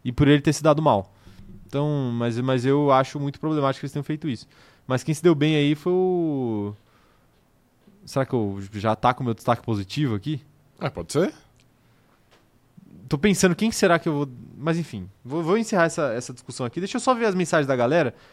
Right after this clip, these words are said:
Speaker 1: porque essa discussão rendeu, eu acho que é uma discussão importante da corrida de ontem, visto que foi uma corrida completamente comum, né? E
Speaker 2: Não, não, não, não, não.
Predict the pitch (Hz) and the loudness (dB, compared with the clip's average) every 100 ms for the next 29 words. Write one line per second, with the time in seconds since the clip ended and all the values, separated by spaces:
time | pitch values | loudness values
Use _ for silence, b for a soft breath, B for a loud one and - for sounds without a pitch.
0 | b - 180 202 - 185 175 147 127 123 | b -2 0 -2 -6 -2 0 0 2 4
1 | 170 117 110 120 139 165 160 - 175 170 | 4 4 2 0 0 -4 -6 -4 -4 0
2 | 175 170 147 156 131 120 110 107 110 95 | -2 -2 -6 -6 -4 -6 -6 -6 -6 -10
3 | 92 b b b b b b 110 110 110 | -16 b b b b b b -6 -6 -4
4 | 117 117 113 107 104 - 110 - 110 110 | -6 -2 0 0 -2 -4 -6 -4 -4 -4
5 | 101 107 113 131 120 - 117 104 120 117 | -4 -6 -6 -6 -6 -8 -8 -6 -8 -8
6 | 107 117 _ _ _ _ _ _ - 101 | -10 -12 _ _ _ _ _ _ -8 -6
7 | 98 90 135 139 120 123 123 123 120 113 | -4 -4 0 0 0 -4 -2 2 2 2
8 | 113 110 | -2 -6